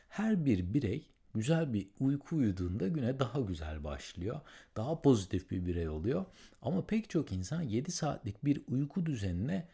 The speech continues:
bir türlü sahip olamıyor. Bunun arkasında yatan aslında tek bir sebep değil, bir sürü sebep var. Gelin bir de bunlara bir tek tek göz atalım. İlk olarak mavi ışınlar. Yapılan araştırmalara göre bizlerin düzenli ve kaliteli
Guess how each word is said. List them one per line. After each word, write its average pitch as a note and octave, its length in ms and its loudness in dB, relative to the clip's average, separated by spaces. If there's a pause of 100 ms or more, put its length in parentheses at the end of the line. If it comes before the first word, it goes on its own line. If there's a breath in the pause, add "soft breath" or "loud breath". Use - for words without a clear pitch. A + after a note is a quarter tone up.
(440 loud breath)
bir A#3 160 6
türlü F#2+ 440 -8
sahip E2 580 -8 (120)
olamıyor. G#2 640 2 (400 loud breath)
Bunun F#3 480 6
arkasında D#3+ 680 2
yatan D#3 320 0
aslında D#3 460 0
tek - 320 -4
bir C#3+ 160 0 (220)
sebep C#3 460 0
değil, F#3 200 2
bir E3 100 2
sürü A#2+ 300 -2
sebep C3+ 460 0
var. - 120 0
Gelin C3 340 0
bir - 100 -6
de G3 280 0
bunlara C3 380 2
bir - 80 -6 (140)
tek G2 200 -4
tek F#2 180 -4
göz F2+ 180 0
atalım. E3+ 380 2 (340 loud breath)
İlk A#3 180 2
olarak G3 220 0
mavi E3 320 6
ışınlar. C3 400 0
Yapılan E3 420 2
araştırmalara D#3 800 -2
göre D3+ 340 2 (380 loud breath)
bizlerin C3 600 4
düzenli B2+ 540 0
ve B2 120 0
kaliteli B2 520 0